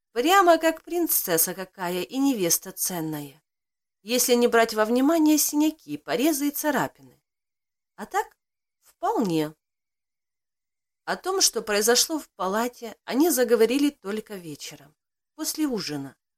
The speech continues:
который разогревал и сервировал Клим под руководством и при помощи Полины,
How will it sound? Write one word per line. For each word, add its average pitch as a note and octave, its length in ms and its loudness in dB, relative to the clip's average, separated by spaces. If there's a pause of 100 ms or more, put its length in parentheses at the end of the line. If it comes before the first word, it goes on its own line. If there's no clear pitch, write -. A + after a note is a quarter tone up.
(380)
который B3 460 4
разогревал A3+ 720 4
и - 160 -12
сервировал F#3 680 0
Клим D3 500 -12 (260)
под E3 160 -6
руководством G#3+ 800 -4 (100)
и A3 80 -14
при A3+ 180 -10
помощи C4+ 440 -4
Полины, F3 520 -8